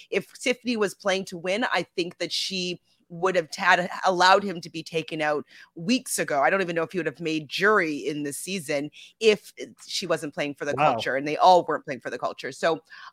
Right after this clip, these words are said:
Speaker 1: I don't know if he actually is super strategic, but I think that he probably learned a lot from playing his season. So I think that he still could do well because he's very likable peop-, and he's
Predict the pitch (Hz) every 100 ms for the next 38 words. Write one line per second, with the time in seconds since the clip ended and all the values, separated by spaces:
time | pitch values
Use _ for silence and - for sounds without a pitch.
0 | 175 196 160 214 214 - 190 190 180 175
1 | 170 - 185 165 175 175 - 165 - 175
2 | 214 208 - 185 - 285 262 - 262 277
3 | 247 330 - - - - - 170 247 226
4 | - 190 - 196 - 196 165 185 190 180
5 | 170 143 180 185 175 160 156 196 180 -
6 | 175 - 160 147 147 139 - 135 127 117
7 | 135 175 160 - - - 196 196 262 254
8 | 254 214 196 - 208 202 180 131 175 160
9 | 160 175 185 180 170 170 143 165 165 160
10 | 147 147 175 175 170 190 - 170 - -
11 | 151 160 156